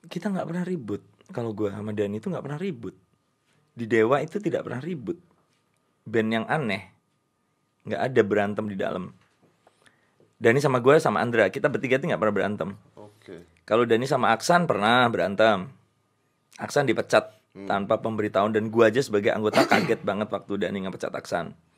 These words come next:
Speaker 1: Sama Erwin sering sekali berantem. Tapi toh Erwin tetap lebih lama daripada gue di Dewa. Gue udah keluar duluan. Kalau gue kan emang ngilang, Dad.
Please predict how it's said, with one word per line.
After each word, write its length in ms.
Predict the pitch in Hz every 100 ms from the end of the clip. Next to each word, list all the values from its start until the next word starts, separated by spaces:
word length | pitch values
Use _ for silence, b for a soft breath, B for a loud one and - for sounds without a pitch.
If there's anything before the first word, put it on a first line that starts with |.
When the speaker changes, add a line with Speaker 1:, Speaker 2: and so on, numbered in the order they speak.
| b b b b b b b b b _ _ _ _ _ _ _
Speaker 1:
Sama 160 | 123 127
Erwin 320 | 131 131 165
sering 320 | 165 117 117
sekali 320 | 110 98 95 110
berantem. 560 | 98 90 107 104 98 - _ _ _ _ -
Tapi 180 | 113 156
toh 160 | 147
Erwin 380 | 113 110 139 156
tetap 240 | 120 107 117
lebih 160 | 107 101
lama 180 | 92 113
daripada 320 | 104 95 98
gue 160 | 104 101
di 20 | 95
Dewa. 320 | 87 98 - - _
Gue 160 | 101
udah 140 | 101 101
keluar 260 | 95 85
duluan. 320 | 85 82 76 69
Kalau 160 | 101
gue 140 | 117 147
kan 80 | 185
emang 240 | 110 101
ngilang, 320 | 120 127 90
Dad. 240 | 85 82